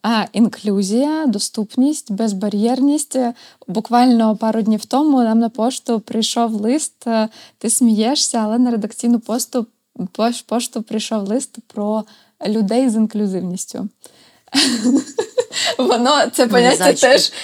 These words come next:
Speaker 1: еволюціонує. Людина дуже старалася, але трошки поплутала. Людина з інклюзивністю, немає такого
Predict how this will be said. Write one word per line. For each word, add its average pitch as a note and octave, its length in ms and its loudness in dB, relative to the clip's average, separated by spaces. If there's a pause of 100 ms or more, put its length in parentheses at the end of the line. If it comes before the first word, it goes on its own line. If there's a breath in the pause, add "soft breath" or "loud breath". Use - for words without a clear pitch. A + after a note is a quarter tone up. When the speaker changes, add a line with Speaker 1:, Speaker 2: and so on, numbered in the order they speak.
Speaker 1:
еволюціонує. A3+ 920 6
Людина C4 320 4
дуже B3 260 2
старалася, C4 600 0
але A#3+ 140 0
трошки B3 340 -2
поплутала. G3+ 640 -4
Людина B3+ 420 0
з A3 80 0
інклюзивністю, C4+ 1080 0
немає G3 580 2
такого G#3 580 -6